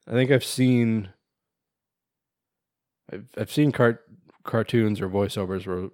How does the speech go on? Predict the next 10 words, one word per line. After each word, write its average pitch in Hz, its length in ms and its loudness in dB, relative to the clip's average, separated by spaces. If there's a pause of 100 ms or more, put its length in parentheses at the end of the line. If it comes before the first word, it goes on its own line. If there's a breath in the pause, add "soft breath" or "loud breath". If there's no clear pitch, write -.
where 98 120 -6
both 120 360 2
Rosario 107 420 2
Dawson 98 440 -2
and 101 240 -2
Catherine 98 420 -2
O'Hara 92 340 -2
have 98 160 -10
done 90 200 -4
children. 90 420 -6